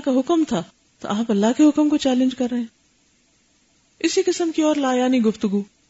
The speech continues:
ہر چیز پہ تبصرہ، کوا بولے تو تبصرہ، جوتا الٹا ہو جائے تو تبصرہ، ہر چیز کے ساتھ کچھ نہ کچھ لگایا ہوا ہے اپنے پاس سے، جس کی کوئی حقیقت ہے ہی نہیں۔ صحابہ میں سے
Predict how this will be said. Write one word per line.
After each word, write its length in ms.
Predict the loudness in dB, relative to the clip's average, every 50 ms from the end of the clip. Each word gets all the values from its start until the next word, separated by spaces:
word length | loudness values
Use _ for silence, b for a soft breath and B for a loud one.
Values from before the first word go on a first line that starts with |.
| _ _ _ _ _ _ _ 0
ہر 80 | 0 0 2 4
چیز 240 | 4 4 4 4
پہ 60 | -2 -2
تبصرہ، 340 | -2 -2 -2 -2 -6 -8 -8 -10 -12 -20 _ _ _ _ _ _ _ _ _ _ _ _ _ _ _ _ _ _ _
کوا 340 | -2 -2 0 2 2 2 2
بولے 360 | 4 4 4 4 4 4 2
تو 120 | 0 -2
تبصرہ، 640 | -2 -2 -4 -4 -4 -8 -6 -4 -4 -2 -2 -4 -4
جوتا 380 | -2 -4 -4 -2 -2 0 0
الٹا 300 | 0 0 0 0 0 -2
ہو 160 | 0 0 -2
جائے 180 | -2 -2 -4 -2
تو 140 | -2 -4 -4
تبصرہ، 580 | -2 -4 -4 -4 -4 -6 -4 -4 -4 -4 -6 -8 -12 _ _ _ _ _ _ _ _ 0 2
ہر 120 | 2 2 2 4
چیز 260 | 4 4 4 4 4
کے 80 | -2
ساتھ 300 | 0 2 0 0 0 0
کچھ 220 | -2 -4 -2 0 -2
نہ 60 | 0 0
کچھ 160 | 0 0 0
لگایا 300 | 0 0 2 2 0 2
ہوا 200 | 0 0 -2 -4
ہے 40 | -4 -4
اپنے 260 | -6 -2 0 -2 -2
پاس 260 | 0 -2 -2 -2 -4
سے، 160 | -4 -6 -6 -8 -10 _ _ _ _ _ _ _ _ _ _ _ _ _
جس 180 | -6 -4 -4 -2
کی 80 | -4 0
کوئی 220 | 2 4 4 4
حقیقت 360 | 2 0 -2 -2 -2 -2 0
ہے 120 | 0 0 2
ہی 60 | 2
نہیں۔ 160 | 0 0 -2 -4 -10 _ _ _ _ _ _ _ _ _ _ _ _ _ _ _ _ _ _ _ _ _ _ _ _ _ _ _
صحابہ 440 | -6 -4 -2 0 0 2 4 4 4
میں 120 | 4 4
سے 120 | 4 4